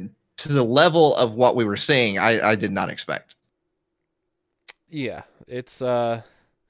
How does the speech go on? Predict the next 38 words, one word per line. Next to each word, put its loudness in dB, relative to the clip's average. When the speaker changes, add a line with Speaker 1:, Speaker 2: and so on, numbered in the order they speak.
Speaker 2:
it, -2
it -10
was -8
a -6
very -2
interesting -8
case -12
of -6
it, -8
it, -4
it -2
being, 0
like, -2
a -6
legit -2
Black -6
Friday -12
deal. -16
You -14
go -4
into -10
the -10
store, -2
i-, -12
it's -8
in, -6
it -6
has -4
its -14
own -4
triple -6
pallet -2
of -12
forty-eight -4
in -6
total -4
per -8
store, -8